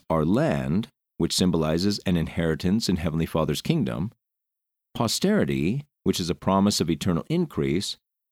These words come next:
and blessings of the gospel and the priesthood, which are the blessings of salvation, even of life eternal. Abraham chapter two, verse eleven. Abraham was promised that through his seed shall all families of the earth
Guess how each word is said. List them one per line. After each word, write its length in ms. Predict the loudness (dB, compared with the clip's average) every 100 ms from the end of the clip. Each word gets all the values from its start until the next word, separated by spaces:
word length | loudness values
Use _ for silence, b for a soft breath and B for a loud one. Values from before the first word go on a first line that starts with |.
| _
and 180 | 0 2
blessings 520 | 2 2 0 0 -2
of 160 | -4 -4
the 80 | -2
gospel 540 | 2 2 0 0 -2 2
and 160 | 0
the 40 | 2
priesthood, 580 | 0 0 0 -4 -6 -18 _ _ _
which 180 | -2 2
are 80 | 2
the 80 | 2
blessings 540 | 0 0 2 0 0
of 100 | -2
salvation, 800 | 0 -2 2 2 2 2 2 0 -6 _
even 340 | 2 2 2 -2
of 120 | 0
life 360 | 2 0 -2 _
eternal. 500 | -4 0 0 0 -4 _ _ _ _ _ _ _ _ _ 0
Abraham 540 | 0 2 0 0 0
chapter 280 | -2 -4 -4
two, 360 | -2 0 0 0
verse 260 | -2 0
eleven. 380 | 0 0 -2 -8 _ _ _ _ _ _ _ _ _ _ _ _ _ 0
Abraham 440 | 4 4 4 4
was 100 | 0
promised 580 | 2 4 4 4 0 -2
that 140 | -2
through 220 | 2 2 4
his 260 | 2 2
seed 600 | 2 2 2 2 2 -2 -6
shall 260 | -2 -2 0
all 420 | 0 2 0 -2
families 520 | -2 0 4 4 4
of 80 | 4
the 140 | 4
earth 240 | 4 2